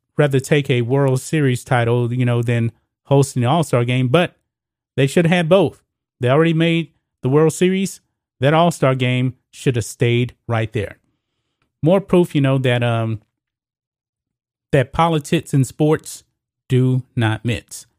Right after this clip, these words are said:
The Braves will face the American League's Houston Astros, who eliminated the Boston Red Sox on Friday night in the A L Championship Series. Now, guys, let's talk about, um, Rob Manfred here, because he is in a no-win situation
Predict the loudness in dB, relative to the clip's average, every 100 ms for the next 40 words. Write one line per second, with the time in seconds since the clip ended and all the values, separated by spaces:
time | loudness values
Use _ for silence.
0 | _ _ _ _ -4 0 2 2 0 0
1 | 2 0 0 0 2 2 0 2 2 0
2 | -2 -6 -18 _ _ 0 0 2 2 0
3 | 0 0 2 2 2 4 2 2 0 -2
4 | -8 _ _ _ -2 4 4 4 2 2
5 | 2 0 -2 0 -2 -2 0 0 0 -2
6 | -2 -4 _ _ _ _ 0 0 0 -2
7 | 0 2 4 4 0 -4 _ -4 -2 0
8 | -2 0 -2 0 -2 -2 -12 -20 _ _
9 | _ -4 -2 2 0 0 0 0 4 2
10 | 4 2 2 2 2 2 0 -2 -6 _
11 | _ _ _ 2 4 4 0 -2 -4 -6
12 | -8 _ _ _ _ -4 0 2 0 0
13 | 0 2 2 0 0 0 0 2 2 2
14 | 4 4 2 2 -2 -6 -2 0 2 2
15 | 0 0 0 -2